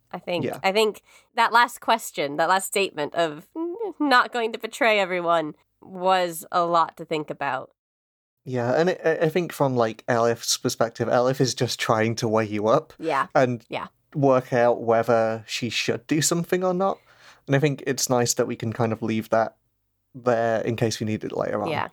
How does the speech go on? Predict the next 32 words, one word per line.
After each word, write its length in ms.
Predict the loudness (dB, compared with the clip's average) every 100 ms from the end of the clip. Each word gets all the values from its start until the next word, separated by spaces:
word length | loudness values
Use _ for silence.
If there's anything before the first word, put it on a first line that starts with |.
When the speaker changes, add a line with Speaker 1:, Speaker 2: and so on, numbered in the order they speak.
| -12
Speaker 1:
keep 220 | -12 -6
it 100 | -4
a 40 |
bit 140 | -4 -4
open. 500 | -8 -6 -6 -8 -12 _
But 120 | 2
I 100 | 4
don't 160 | 2 -2
think, 200 | -8 -4
I 100 | 0
don't 140 | 0 0
think 220 | -2 -2
Nia 240 | 0 0
knows. 640 | 2 2 2 0 -4 -8 -6
I 80 | -2
think 220 | -2 -2
Nia's 720 | 0 2 2 0 -6 -12 -14 _ _ _ _ _ _ _ -12
sort 340 | 0 2 2
of, 100 | 2
like, 180 | 0 -4 -20 -2
pretty 260 | 0 2
much 220 | 2 0
knows. 540 | 0 0 0 -2 -4 -12 _ _ _ _ _ _
So 140 | -2 2
they're 80 | 4
not 140 | 4 4
going 180 | 2
to 60 | 0
Speaker 2:
Hmm. 60 | -6
Speaker 1:
betray 320 | -4 -2 0
everyone. 540 | -2 -6 -4 -4 -6 -10 _ _ _ _
But, 420 | 2 4 2 0